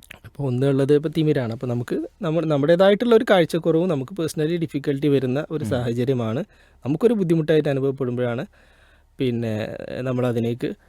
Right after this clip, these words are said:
Speaker 1: മുതിരേണ്ടത്. ഇപ്പോ കണ്ണിൻ്റെ ചികിത്സ പൊതുവെ ആളുകൾക്ക് കാഴ്ചക്കുറവ് എന്ന പ്രശ്നങ്ങളുണ്ടാവും. അപ്പൊ അതിൻ്റെ പരിഹാരങ്ങൾ നമ്മുടെ ആവശ്യങ്ങൾ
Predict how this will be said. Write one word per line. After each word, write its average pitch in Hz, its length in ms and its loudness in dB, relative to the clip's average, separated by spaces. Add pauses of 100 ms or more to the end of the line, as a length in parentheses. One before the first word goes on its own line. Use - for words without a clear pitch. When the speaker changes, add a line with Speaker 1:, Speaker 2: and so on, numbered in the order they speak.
(300)
Speaker 1:
മുതിരേണ്ടത്. 120 480 0 (540)
ഇപ്പോ 120 180 -2 (140)
കണ്ണിൻ്റെ 127 340 0
ചികിത്സ 170 340 2
പൊതുവെ 170 420 4
ആളുകൾക്ക് 185 380 4
കാഴ്ചക്കുറവ് 190 540 2
എന്ന 196 100 0
പ്രശ്നങ്ങളുണ്ടാവും. 190 800 4 (200)
അപ്പൊ - 200 -10
അതിൻ്റെ 123 260 0
പരിഹാരങ്ങൾ 170 520 6
നമ്മുടെ 151 260 2
ആവശ്യങ്ങൾ 190 600 4